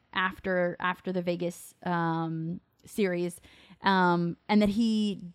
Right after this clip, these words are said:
didn't maybe play, like, looking back, retrospectively, looking back,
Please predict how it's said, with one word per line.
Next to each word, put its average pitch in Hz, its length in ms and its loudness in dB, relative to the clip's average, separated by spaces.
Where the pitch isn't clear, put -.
didn't 269 260 2
maybe 175 240 -4
play, 175 420 -2
like, 185 180 0
looking 208 360 4
back, 175 340 0
retrospectively, 175 760 -6
looking 185 280 -2
back, 165 240 -2